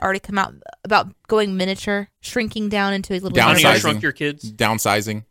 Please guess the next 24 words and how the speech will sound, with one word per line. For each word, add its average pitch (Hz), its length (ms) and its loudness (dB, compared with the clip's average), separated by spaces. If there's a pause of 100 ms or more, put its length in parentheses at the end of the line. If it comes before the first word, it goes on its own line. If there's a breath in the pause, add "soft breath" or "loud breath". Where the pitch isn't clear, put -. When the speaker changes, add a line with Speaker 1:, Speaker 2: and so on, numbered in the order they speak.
(240)
Speaker 1:
Yeah, 220 380 2
it 190 80 0
has 214 200 -2
that. 131 300 2 (140)
Speaker 3:
Yeah. 185 60 -14 (200)
Speaker 1:
Downsizing, 202 260 4
Speaker 3:
Downsizing 135 220 2
Speaker 1:
yeah. 165 280 2
Speaker 3:
is - 80 -10
the - 100 -10
Matt 139 220 2
Damon 127 280 -8
one, 123 140 -6
Speaker 1:
Did 113 80 -2
it - 40 0
Speaker 3:
yeah. - 40 -2
Speaker 1:
just 302 200 -2
come 339 140 -4
out? 349 220 0
Speaker 2:
Yeah, 113 120 4
it 92 60 -2
just - 140 -6
came 87 140 -4
out. 78 100 -8